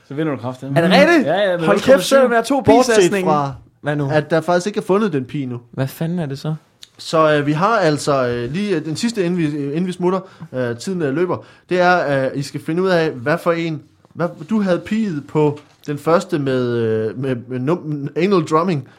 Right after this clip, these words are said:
Speaker 3: nu-, numsetrumme-, trummerum.
Speaker 2: Ja.
Speaker 3: Øh, og, øh, så var der nonnerne, der miavede som katte. Eller det var Andy George,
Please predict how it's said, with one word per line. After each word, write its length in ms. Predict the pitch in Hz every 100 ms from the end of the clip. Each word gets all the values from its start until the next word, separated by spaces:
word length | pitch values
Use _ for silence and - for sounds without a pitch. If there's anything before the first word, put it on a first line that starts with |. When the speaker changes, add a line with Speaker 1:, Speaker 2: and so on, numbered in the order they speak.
| _
Speaker 3:
nu-, 160 | 156 180
numsetrumme-, 1120 | 165 180 214 160 131 123 120 113 - 139 131 120 -
trummerum. 480 | - 143 127 131 139 - _
Speaker 2:
Ja. 400 | 135 123 139 139 131 120 113
Speaker 3:
Øh, 60 | 113
og, 320 | 135 135 131 123
øh, 480 | 117 110 104 101 -
så 160 | - 190
var 120 | 196 190
der 100 | 160 135 143
nonnerne, 560 | 143 175 240 180 117 117 -
der 260 | 135 120 113
miavede 480 | 110 131 139 170 202
som 160 | 156 131
katte. 380 | - 165 - 120 - _ _ _ _ _ _ _ _ _ _ _ _
Eller 280 | 139 147 147
det 180 | 139 139
var 200 | 135 131
Andy 300 | 131 143 151
George, 260 | 151 165 196